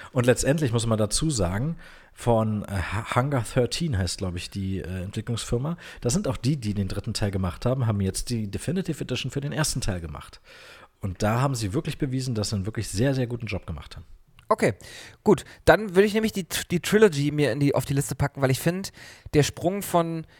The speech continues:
Speaker 2: sorry, aber der Sprung von vierzig Euro auf sechzig und dafür habe ich drei Triple-A-Games, weil ich muss sagen, Mafia
Speaker 1: Mhm.
Speaker 2: zwei, und lehne ich mich jetzt vielleicht weit aus dem Fenster, aber gehört definitiv zu den, meiner Meinung nach, drei besten Spielen für die PlayStation drei.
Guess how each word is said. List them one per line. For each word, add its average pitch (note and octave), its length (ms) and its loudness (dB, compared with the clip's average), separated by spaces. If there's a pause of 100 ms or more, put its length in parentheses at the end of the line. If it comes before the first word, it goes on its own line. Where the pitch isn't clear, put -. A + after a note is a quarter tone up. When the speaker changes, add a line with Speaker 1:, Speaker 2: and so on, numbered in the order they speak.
(120)
Speaker 2:
sorry, E3 320 8
aber C#3 100 6
der C#3 60 6
Sprung E3 240 -2
von D#3 160 0
vierzig F3+ 360 -2
Euro E3 220 2
auf B2 160 0
sechzig - 480 0
und D3 100 -4
dafür D3+ 180 2
habe C#3+ 100 4
ich C3+ 120 -2
drei F3 460 4 (320)
Triple-A-Games, C3 720 0
weil C#3 100 4
ich C3+ 80 0
muss D#3+ 160 -2
sagen, E3+ 280 4 (360)
Mafia D3+ 300 4
Speaker 1:
Mhm. C3 60 6
Speaker 2:
zwei, E3+ 380 4
und D#3 140 -2
lehne D#3+ 220 6
ich F#3+ 80 -4
mich F3 100 0
jetzt E3+ 160 2
vielleicht D#3 220 2
weit D#3 120 6
aus C#3+ 80 0
dem C#3+ 80 -6
Fenster, F#3+ 400 2
aber C#3+ 160 4
gehört D3 300 4
definitiv E3+ 420 -4
zu - 120 -6
den, D3+ 220 -2 (440)
meiner B2+ 360 4
Meinung D#3 260 2
nach, D3 120 2
drei C3+ 360 2
besten D3+ 360 0
Spielen D#3 320 -2
für D3+ 120 -4
die D3 60 2
PlayStation C#3+ 500 0
drei. C#3 340 0